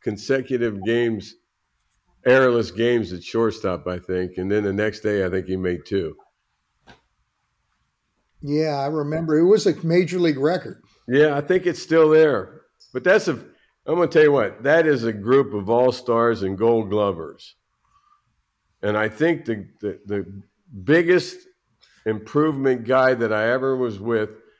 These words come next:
Speaker 1: was Ryan Howard. And when I signed with the Phillies, I, I didn't know Ryan Howard. I didn't know any of their guys, really. And, uh, he had called up, and the Phillies called and said, "Look, Ryan wants to meet you down at Florida,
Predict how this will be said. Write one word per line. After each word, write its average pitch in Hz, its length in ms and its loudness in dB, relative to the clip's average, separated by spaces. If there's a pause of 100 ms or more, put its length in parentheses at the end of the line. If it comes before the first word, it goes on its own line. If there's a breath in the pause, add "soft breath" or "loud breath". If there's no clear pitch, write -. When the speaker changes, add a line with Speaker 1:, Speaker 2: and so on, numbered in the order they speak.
(320 soft breath)
Speaker 1:
was 101 500 -2 (220)
Ryan 120 420 2
Howard. 107 520 -2 (580)
And 101 160 -8
when 104 120 -4
I 156 180 -2
signed 147 500 0
with 104 280 -4 (680)
the 101 100 -8
Phillies, 113 500 0
I, 131 220 -4
I 151 140 -2
didn't 160 220 2
know 104 180 4
Ryan 92 420 0
Howard. 87 400 -6
I 110 100 -2
didn't 123 160 -2
know 117 160 2
any 117 240 2
of 113 100 0
their 92 180 -2
guys, 85 400 -8
really. 92 420 -4 (800)
And, 98 320 -2
uh, 90 300 -6 (460)
he 143 160 2
had 151 200 0
called 127 260 4
up, 120 280 2
and 101 360 -4 (280)
the 95 120 -10
Phillies 147 380 2
called 123 340 2
and 110 100 -4
said, 107 240 -2
"Look, 113 220 -2
Ryan 117 320 0
wants 113 260 -2
to 104 60 -12
meet 110 260 -2
you 101 60 -14
down 110 260 -2
at 98 140 -6
Florida, 110 800 -2